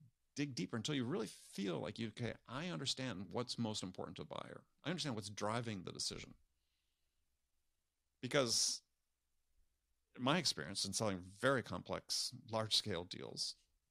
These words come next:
as well as small deals early in my career, I learned early on that there's always one thing that's driving the decision more than everything else. And that one thing is usually important to one or more people.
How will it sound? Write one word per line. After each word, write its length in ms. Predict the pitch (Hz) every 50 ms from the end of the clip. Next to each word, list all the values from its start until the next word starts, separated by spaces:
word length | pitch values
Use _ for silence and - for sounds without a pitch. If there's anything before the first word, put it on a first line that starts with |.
| _ _ _ _ _ _ _ _ _ _ _ _ -
as 120 | 120 113 135
well 140 | 113 101
as 220 | 92 - - - - - 139
small 300 | - - 120 104 95 95
deals 280 | 92 101 107 113 110 101
early 180 | 98 107 110
in 60 | 107 101
my 100 | 95 95
career, 320 | - - 82 - - - - _ _ _ _ _ _ _ _ _ _ _ _ _ _ _ _ _ _ _ _ _ _ _ _ -
I 40 | 139
learned 360 | 143 175 196 208 143 - - - _ _ -
early 180 | 135 160 156 156
on 180 | 180 190 139 104
that 120 | 87 - _ _ _ _ _ _ _ _ _ _ _ _
there's 140 | - 156 151
always 220 | 202 214 170 117 107
one 360 | 98 107 117 151 185 165 135
thing 260 | - 151 160 135 95
that's 160 | 67 - -
driving 400 | - - 87 101 107 87 90 - - 95 95 - - - - - _ _ _ _ _ _ _ _ _ _ _
the 60 | 104 95
decision 400 | 92 - - - - - - 98 104 - _ _ _ _ _ _ - 101
more 180 | 110 123 127 117
than 140 | 101 98
everything 340 | 95 92 90 90 - - -
else. 320 | - - 104 - - - - _ _ _ _ _ _ _ _ _ _ _ _ _ _ _ _ _ _ _ _ _ _ _ _ _ _ _ _ _ _ -
And 80 | 131
that 60 | 143 120
one 120 | 151 156
thing 140 | - 127 110
is 80 | 104
usually 280 | 110 131 123 110 110 104
important 480 | 92 95 - - - - - - 95 -
to 100 | - 85
one 360 | 85 90 98 104 110 113 110
or 60 | 101
more 160 | 98 90 90
people. 400 | - - 104 95 - - - -